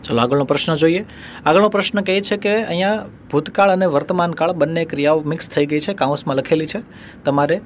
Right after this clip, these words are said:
ભૂતકાળમાં એટલે કે યસ્ટરડેમાં અને ટુડે એટલે કે આજેમાં આ રીતે તમારે ફેરફાર કરવાના છે. તો ચાલો કરીએ. યસ્ટરડેમાં આવશે અને ટુડેમાં આવશે. તો પહેલું વાક્ય yesterday was Saturday, તે યસ્ટરડેમાં આવશે. બીજું વાક્ય today is Sunday, જે ટુડેમાં આવશે.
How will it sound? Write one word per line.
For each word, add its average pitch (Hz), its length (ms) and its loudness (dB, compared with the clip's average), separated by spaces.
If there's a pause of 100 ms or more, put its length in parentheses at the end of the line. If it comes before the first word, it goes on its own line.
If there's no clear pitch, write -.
(160)
ભૂતકાળમાં 139 520 0
એટલે 127 140 -6
કે 135 160 -4
યસ્ટરડેમાં 190 720 -2
અને 139 220 -4
ટુડે 147 240 -2
એટલે 127 220 -2
કે - 100 -2
આજેમાં 143 540 0
આ 139 120 -2
રીતે 127 220 -6
તમારે 123 320 -4
ફેરફાર 123 360 -4
કરવાના 127 360 -12
છે. - 400 -16
તો 135 80 -12
ચાલો 139 180 0
કરીએ. 160 260 -4 (560)
યસ્ટરડેમાં 190 520 2
આવશે 175 300 2
અને 175 380 -8
ટુડેમાં 160 400 0
આવશે. 139 180 -2
તો 147 100 -4
પહેલું 180 280 2
વાક્ય 160 280 0
yesterday 175 480 2
was 170 160 4 (120)
Saturday, 170 320 0
તે 170 140 -2
યસ્ટરડેમાં 156 520 -2
આવશે. 165 260 -4 (520)
બીજું 170 220 2
વાક્ય 190 260 2
today 180 300 2
is 180 180 -2
Sunday, 151 180 0
જે 143 140 -4
ટુડેમાં 123 400 -2
આવશે. 117 260 -8